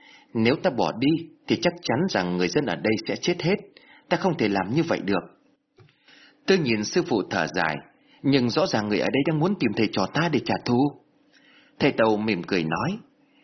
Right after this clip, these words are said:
"Nếu ta cũng nghĩ như họ thì ta đâu phải là ta nữa." Vị gia chủ nghe vậy liền cúi đầu cảm tạ thầy Tàu, "Con đội ơn thầy,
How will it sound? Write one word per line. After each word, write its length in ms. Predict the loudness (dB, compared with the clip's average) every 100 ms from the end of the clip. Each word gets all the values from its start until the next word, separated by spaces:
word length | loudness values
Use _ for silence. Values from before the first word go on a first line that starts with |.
| _
"Nếu 260 | 0 2 2 2
ta 80 | -2 0
cũng 160 | 0
nghĩ 120 | 2
như 160 | 2 0
họ 360 | 0 -2 -2 -6 -4
thì 100 | -2
ta 140 | 0 0
đâu 120 | -2 -2 -4
phải 100 | -2
là 100 | -4 -6 -4
ta 160 | -4
nữa." 280 | 0 0 0 -6 _ _ _ _ _ _ _ -14
Vị 180 | 0 4 4
gia 120 | 2 -2
chủ 200 | 0 0
nghe 180 | 0 0
vậy 180 | 0 -2 -6 _ -2
liền 300 | 2 2 0
cúi 120 | -2
đầu 180 | 0 -2 -2
cảm 140 | -6 -2
tạ 100 | -4
thầy 160 | -2 -4 -2
Tàu, 140 | -4 -4 -14 _ _ _ _ _ _
"Con 320 | 0 0 0
đội 160 | 0 0
ơn 180 | 0 -2
thầy, 240 | -4 -6